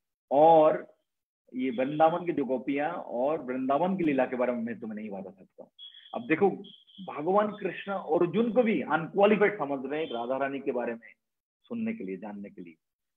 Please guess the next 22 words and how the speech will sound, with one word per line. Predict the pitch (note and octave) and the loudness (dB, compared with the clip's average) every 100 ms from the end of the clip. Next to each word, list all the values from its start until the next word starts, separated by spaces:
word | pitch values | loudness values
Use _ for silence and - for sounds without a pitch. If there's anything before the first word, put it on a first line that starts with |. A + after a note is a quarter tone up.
| _ | _
तो | C3 | -6
हमारी | B2 B2+ C#3+ D#3 | -2 0 0 0
क्या | C#3 - - C#3 | -4 -12 -4 -4
स्थिति | C#3 - G2 | -4 -10 -8
आप | G#2 G2 | -8 -8
सम-, | G#2 G2+ | -12 -12
समझ | G2 G#2 G2 | -12 -12 -12
सकते | - G#2 - | -16 -20 -20
हैं। | F2+ _ _ _ _ _ _ _ _ | -20 _ _ _ _ _ _ _ _
तो | B2+ | -6
राधा | B2 C#3 E3 | -2 -2 0
रानी | E3+ F3+ | 0 -2
की | F3+ | -6
position | D#3+ C#3+ D3 F3 - | -6 -6 -6 -8 -8
इतनी | D#3 A3+ B3 | -6 0 2
ऊंची | G3+ G3+ D#3 | 2 0 -2
है, | C3 D3 G#3+ _ _ _ C3 | 0 -4 -10 _ _ _ -4
even | D3 G3+ G3 | 0 0 -2
जो | E3+ E3 E3+ G3 F3 | -4 -2 2 4 2
भगवान | - C#3 D3 F3+ F#3 | -2 0 2 2 2
के | F#3+ F#3+ | -2 -2
सबसे | F#3+ - - G#3+ G3+ B2 | -6 -8 -6 -2 -2 -4